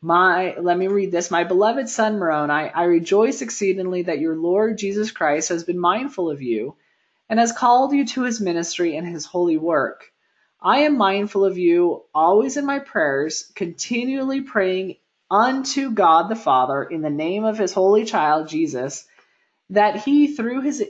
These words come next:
infinite goodness and grace, will keep you through the endurance of faith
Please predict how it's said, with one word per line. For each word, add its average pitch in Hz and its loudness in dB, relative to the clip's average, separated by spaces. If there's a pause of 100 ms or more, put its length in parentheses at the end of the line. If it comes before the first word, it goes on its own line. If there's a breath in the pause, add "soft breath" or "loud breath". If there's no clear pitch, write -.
infinite 269 -6
goodness 220 -2
and 233 -6
grace, 147 -4
will 185 0
keep 233 -8
you 254 -2
through 214 -2
the 202 -6
endurance 175 -2
of 214 -4
faith 160 -2